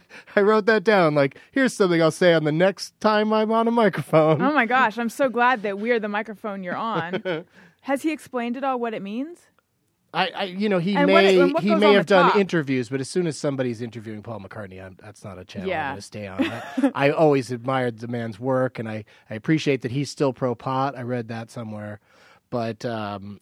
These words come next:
Speaker 1: I don't.
Speaker 2: I think he just quit. He just said that he's
Speaker 1: He's
Speaker 2: quitting
Speaker 1: for
Speaker 2: smoking now.
Speaker 1: legalizing it, but
Speaker 2: Okay.
Speaker 1: he's, he's not smoking anymore f-, for
Speaker 2: Right.
Speaker 1: the children. He's finally decided, this most recent child, 'cause he's, he had another kid recently.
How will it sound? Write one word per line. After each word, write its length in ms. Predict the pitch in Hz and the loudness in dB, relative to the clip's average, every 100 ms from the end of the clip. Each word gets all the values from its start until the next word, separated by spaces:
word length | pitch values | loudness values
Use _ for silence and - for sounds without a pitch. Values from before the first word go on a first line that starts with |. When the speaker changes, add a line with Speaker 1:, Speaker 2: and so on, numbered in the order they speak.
| _ | _
Speaker 1:
I 260 | 110 107 101 | -14 -12 -12
don't. 240 | 110 104 | -12 -12
Speaker 2:
I 40 | 101 | -8
think 160 | 285 | -8
he 100 | 277 | -10
just 280 | 220 226 - | -12 -14 -16
quit. 300 | - 208 - _ _ _ | -12 -10 -10 _ _ _
He 140 | 214 202 | -16 -14
just 340 | 196 - _ | -16 -20 _
said 160 | 196 175 | -10 -10
that 100 | 165 | -14
he's 340 | 170 156 - _ _ - | -14 -18 -20 _ _ -6
Speaker 1:
He's 120 | 165 | -4
Speaker 2:
quitting 140 | 165 151 | -4 2
Speaker 1:
for 240 | 180 170 | 4 6
Speaker 2:
smoking 80 | 160 | 6
now. 40 | |
Speaker 1:
legalizing 640 | 160 156 143 135 127 117 123 | 4 4 4 4 2 0 -2
it, 120 | 123 | -2
but 160 | 185 127 | 0 0
Speaker 2:
Okay. 80 | 131 | -2
Speaker 1:
he's, 180 | 120 101 | -2 -8
he's 280 | 143 127 139 | -8 -4 -2
not 180 | 135 | -4
smoking 380 | - 139 120 113 | -4 -4 -4 -6
anymore 320 | 110 110 107 107 | -6 -6 -8 -10
f-, 80 | |
for 120 | - 170 | -12 -12
Speaker 2:
Right. 280 | 165 190 175 | 4 4 4
Speaker 1:
the 60 | |
children. 540 | - 196 151 117 101 - _ - | 2 2 4 0 -10 -16 _ -4
He's 220 | 160 151 | -2 2
finally 300 | 202 185 180 | 4 6 6
decided, 560 | 160 - 147 135 135 123 | 2 2 2 2 -2 -4
this 300 | 143 - - - | -6 -6 -20 -20
most 340 | 170 139 127 156 | -6 -4 -2 -2
recent 340 | 160 - 131 | -2 -2 -10
child, 440 | - 104 101 101 - - | -10 -10 -12 -14 -18 -12
'cause 120 | 123 | -10
he's, 140 | 127 139 | -8 -2
he 80 | |
had 140 | 160 160 | -2 0
another 200 | 165 165 | -2 -4
kid 260 | - 180 | -6 -6
recently. 460 | 185 190 208 208 | -6 -8 -8 -10